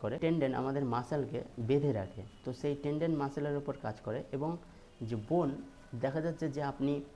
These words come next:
আপনার, আহ, কোনো জায়গায় হাড় ভেঙে গেছে, তো সেইখান থেকে এক ধরনের ফ্লুইড বেরিয়ে গিয়ে আপনার টিউমারের মতো রূপ নিয়েছে। তো সেই সমস্ত জায়গায় এই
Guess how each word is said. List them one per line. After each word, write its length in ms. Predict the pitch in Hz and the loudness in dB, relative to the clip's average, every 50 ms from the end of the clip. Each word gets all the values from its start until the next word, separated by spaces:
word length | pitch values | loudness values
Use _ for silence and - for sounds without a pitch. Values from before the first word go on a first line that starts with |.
| - - - - - - - - - - - - - - - - | -20 -20 -20 -20 -20 -20 -20 -20 -20 -20 -20 -20 -20 -20 -14 -10
আপনার, 280 | - 117 131 131 135 131 127 - - - - - | -6 -4 -2 -2 -2 -2 -4 -8 -16 -18 -10 -4
আহ, 140 | 123 127 127 | -2 -2 -2
কোনো 300 | 127 - 151 147 151 143 | 0 0 0 0 0 0
জায়গায় 280 | 127 131 131 127 131 139 | 0 0 2 2 2 2
হাড় 280 | 123 107 113 120 123 | 2 2 2 2 2
ভেঙে 320 | 117 113 110 117 117 113 104 | 2 0 0 0 0 0 0
গেছে, 200 | 101 98 120 - - - | 0 -2 -2 -4 -4 -4
তো 80 | 139 | -6
সেইখান 420 | 139 - 139 143 143 151 147 143 135 | -2 0 0 0 0 0 0 0 0
থেকে 220 | 135 127 - 151 165 185 - - - | 0 -2 -2 -2 -4 -6 -8 -10 -10
এক 100 | 123 120 | -8 -4
ধরনের 260 | 127 131 135 135 131 127 - | -2 0 0 0 0 -2 -4
ফ্লুইড 240 | - - 165 - - 120 | -2 0 0 0 0 0
বেরিয়ে 220 | 127 120 113 113 | -2 -2 -2 -2
গিয়ে 160 | 107 127 151 180 | -2 -2 -4 -4
আপনার 260 | 160 - 139 139 135 135 | -4 -4 -4 -6 -6 -4
টিউমারের 380 | - 165 165 160 151 143 139 127 | -2 0 0 0 0 0 0 0
মতো 240 | 123 113 117 117 143 | -2 -2 -2 -2 -2
রূপ 140 | 123 123 113 - | -2 -2 -2 -2
নিয়েছে। 260 | 113 104 104 - - 165 - - - - - - - | -4 -4 -4 -4 -6 -8 -8 -10 -18 -20 -20 -14 -8
তো 80 | - 135 | -6 -4
সেই 220 | - 170 175 196 | 0 2 2 2
সমস্ত 400 | 180 190 185 180 180 175 180 180 | 2 2 0 0 0 -2 -2 -2
জায়গায় 460 | 165 127 110 110 104 104 107 113 139 185 - - - - - - - - | -2 0 2 0 0 0 0 -2 -4 -4 -6 -12 -20 -20 -20 -20 -10 -4
এই 280 | 123 123 123 117 113 | 0 0 0 0 -2